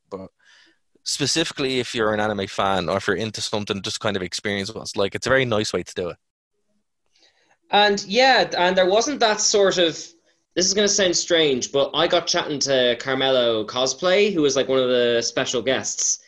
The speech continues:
Speaker 2: just outside our hall for a few minutes.
Speaker 1: True, and you
Speaker 2: And
Speaker 1: didn't know it was her. <laughs>
Speaker 2: Exactly, yeah. There isn't that sort of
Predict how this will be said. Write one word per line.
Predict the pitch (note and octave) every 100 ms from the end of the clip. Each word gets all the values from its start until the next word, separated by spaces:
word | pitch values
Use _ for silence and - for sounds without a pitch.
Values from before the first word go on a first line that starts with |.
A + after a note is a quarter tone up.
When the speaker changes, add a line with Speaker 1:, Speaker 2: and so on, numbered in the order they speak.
| _ _
Speaker 2:
just | D3+ D3 C#3+
outside | C3+ - C3+ B2
our | A#2
hall | A2 D3 C3+ G#2+
for | G#2 A2
a |
few | - B2
minutes. | A2 F#2 F2 - -
Speaker 1:
True, | - - G3 F3+
and | C3+
you | D#3
Speaker 2:
And |
Speaker 1:
didn't | D#3+ C#3
know | C#3+ C3+
it |
was | G#2+
her. | E3 D3 -
<laughs> | - - E5 D5+ D#5 D5 C5 B4+
Speaker 2:
Exactly, | - D#3+ G3 G3+ G#3+ G3
yeah. | D3+ F#3 F3 -
There | - E3+
isn't | F#3 G#3
that | F#3+ F3+
sort | - F#3 E3 D#3
of | D3+ B2+